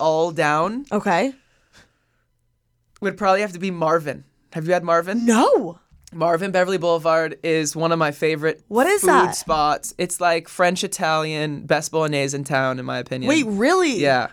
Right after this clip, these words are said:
Speaker 2: Okay, I'm gonna have to go there.
Speaker 1: Yeah. Uh, shooting guard, another guy to, like, put the ball in the basket,
Speaker 2: Mm-hmm.
Speaker 1: uh, would probably have to be Felix. You had
Speaker 2: Okay.
Speaker 1: Felix?
Speaker 2: I've heard of it.
Speaker 1: It's
Speaker 2: Is
Speaker 1: in
Speaker 2: that in
Speaker 1: Venice.
Speaker 2: Okay.
Speaker 1: Italian. Phenomenal.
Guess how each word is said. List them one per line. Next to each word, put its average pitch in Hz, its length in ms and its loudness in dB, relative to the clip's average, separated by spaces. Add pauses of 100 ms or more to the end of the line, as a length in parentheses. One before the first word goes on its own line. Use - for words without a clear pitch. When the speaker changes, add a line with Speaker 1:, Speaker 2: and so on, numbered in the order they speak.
(140)
Speaker 2:
Okay, 233 280 0
I'm 240 100 0
gonna 262 120 -2
have 240 100 -4
to 196 80 -12
go 220 140 2
there. 175 260 -2
Speaker 1:
Yeah. 160 400 0
Uh, 160 300 2
shooting 208 340 -2
guard, 202 280 -2
another 185 260 0
guy 170 240 2
to, 175 80 2
like, 160 240 -2
put 190 160 -4
the 185 80 -8
ball 165 280 4
in 175 80 -2
the 170 80 -6
basket, 165 580 -2
Speaker 2:
Mm-hmm. 226 220 0
Speaker 1:
uh, 151 460 0
would 151 180 -4
probably 156 260 0
have 147 180 -4
to 156 100 -8
be 147 260 0
Felix. 180 800 -2
You - 80 -4
had 202 80 0
Speaker 2:
Okay. 190 160 2
Speaker 1:
Felix? - 460 0 (100)
Speaker 2:
I've 214 140 0
heard 226 180 -2
of 180 80 -4
it. 147 260 -2 (240)
Speaker 1:
It's 170 160 -2
Speaker 2:
Is 240 60 6
Speaker 1:
in 240 60 6
Speaker 2:
that 156 100 4
in 151 60 2
Speaker 1:
Venice. - 360 -2
Speaker 2:
Okay. 202 320 2
Speaker 1:
Italian. 160 640 -2 (220)
Phenomenal. 151 540 -2